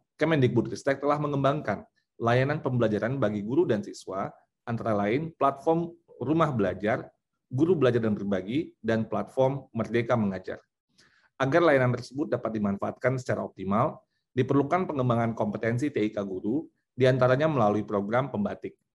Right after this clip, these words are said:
Program ini mengacu pada kerangka kerja kompetensi T I K guru dari unesco,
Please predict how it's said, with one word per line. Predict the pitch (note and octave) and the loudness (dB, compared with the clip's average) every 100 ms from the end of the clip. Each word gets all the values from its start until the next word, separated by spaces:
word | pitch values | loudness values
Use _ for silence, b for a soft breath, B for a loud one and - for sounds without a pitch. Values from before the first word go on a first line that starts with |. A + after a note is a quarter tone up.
| _ _ _ _ | _ _ _ _
Program | - G#2+ G2+ G2+ | -4 0 0 0
ini | G2 G#2+ D3 G#3 - | 0 0 0 -4 -6
mengacu | A#2 A#2 A2+ D#3+ | -2 0 0 0
pada | B2 G#2+ | 2 0
kerangka | - B2 C#3+ D3+ E3 - - | 2 0 0 0 0 -2 -6
kerja | E3 C3+ F#2+ - _ | -2 -2 -4 -8 _
kompetensi | A#2 A2+ G#2+ G#2+ G#2+ B2+ | -4 -2 -2 -2 -2 -2
T | A2 | -2
I | A2 | 0
K | G#2 | -2
guru | G2+ F#2 G#2 E3 - | -2 -2 -2 -2 -6
dari | G#2+ A#2+ B2+ | 0 2 2
unesco, | A2+ G#2+ A2 - F#2 | 2 0 -2 -6 -10